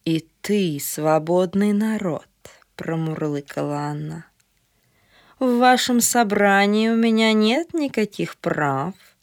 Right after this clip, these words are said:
но закон джунглей говорит, что если начинается спор из-за нового детёныша, жизнь этого детёныша можно выкупить.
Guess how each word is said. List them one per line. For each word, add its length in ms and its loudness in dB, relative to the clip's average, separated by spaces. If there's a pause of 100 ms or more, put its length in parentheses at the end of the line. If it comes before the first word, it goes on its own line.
(520)
но 300 4
закон 580 2
джунглей 720 0
говорит, 720 2
что 260 -4
если 480 -2
начинается 880 0
спор 600 -2 (560)
из-за 400 0
нового 560 0
детёныша, 1200 -6 (1000)
жизнь 720 0
этого 460 0
детёныша 800 0
можно 520 2
выкупить. 1300 -2